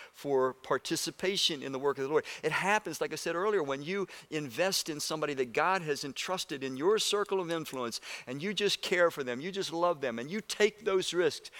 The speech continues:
to speak to them about what Christ is doing in your life, and you invite them to church, can be the most powerful, life-changing thing in their life.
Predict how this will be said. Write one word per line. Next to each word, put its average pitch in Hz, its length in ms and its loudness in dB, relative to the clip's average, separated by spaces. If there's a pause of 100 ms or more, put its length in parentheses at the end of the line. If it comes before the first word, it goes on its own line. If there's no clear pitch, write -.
(160)
to 165 100 -4
speak - 520 0
to 156 100 -6
them 135 240 2
about 123 380 0 (280)
what - 180 0
Christ 170 440 0
is 151 120 -4
doing 156 300 0
in 147 100 -6
your 156 160 6
life, 123 240 4
and 135 100 -8
you 233 140 -2
invite 202 500 0
them 196 220 -2
to 185 80 0
church, 180 320 -2
can 147 100 -8
be 147 120 -6
the 147 40 -8
most 147 260 -6
powerful, 180 580 2 (280)
life-changing 165 680 0
thing 147 460 -6
in 147 100 -6
their 156 140 -2
life. 175 340 -2